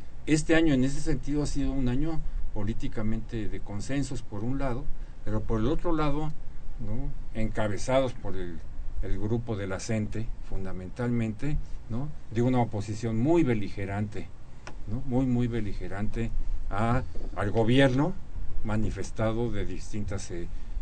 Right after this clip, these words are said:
de distintas, eh, formas, ¿no? como tal. Entonces yo creo que por un lado hemos vivido, ¿sí? esta fórmula de acuerdo político entre las, entre los partidos,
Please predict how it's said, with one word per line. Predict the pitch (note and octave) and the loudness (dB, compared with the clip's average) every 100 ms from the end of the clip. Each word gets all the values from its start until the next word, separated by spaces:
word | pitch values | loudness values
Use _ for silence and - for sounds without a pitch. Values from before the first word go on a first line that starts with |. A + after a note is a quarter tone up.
| - | -2
de | F#2 | 0
distintas, | F2+ - G#2 F#2+ F2+ - | 0 0 -2 -2 -2 -6
eh, | E2+ D#2+ - - - | -6 -6 -4 -2 0
formas, | F#2 F2 - - - - - - - - | 0 -2 -2 -4 -4 -4 -4 -2 -2 -4
¿no? | G#2 - - - | -4 -2 0 -2
como | G2 F2+ | -4 -4
tal. | E2+ E2 - - - | -4 -4 -4 -4 -4
Entonces | - A#2+ | -4 0
yo | C3+ D3 | 4 4
creo | D#3+ | 4
que | D#3 A#2 | 0 -2
por | A2+ | 0
un | A#2+ C3 | 0 0
lado | C3 C3+ | 0 0
hemos | C3 C3 A2+ | -2 -2 0
vivido, | G#2+ G2+ B2 B2 A#2+ - - - - | -2 0 0 -2 -4 -10 -10 -8 -4
¿sí? | - B2 D3 D3+ - - - | -2 -2 -4 -8 -8 -6 -2
esta | A#2 A#2 A#2 G#2 | -2 -2 -2 -2
fórmula | - B2 D3 F3 E3+ C3+ G#2+ G2+ | -2 4 6 8 6 4 2 2
de | G2 | 0
acuerdo | - A#2+ C3 C3 A#2 | 0 4 4 4 2
político | G#2 G2+ A#2+ - - - F#2+ F#2 - - - - | 0 0 -2 -2 -2 -2 0 -2 -2 0 -2 0
entre | F#2 - F#2+ | 2 2 0
las, | F#2+ F#2 - - - - - | -2 -4 -2 -4 -4 -4 -4
entre | G2+ G2 | -2 -2
los | - | -2
partidos, | - F#2 F2 C3 C#3 F3 | 0 -2 -2 -2 0 2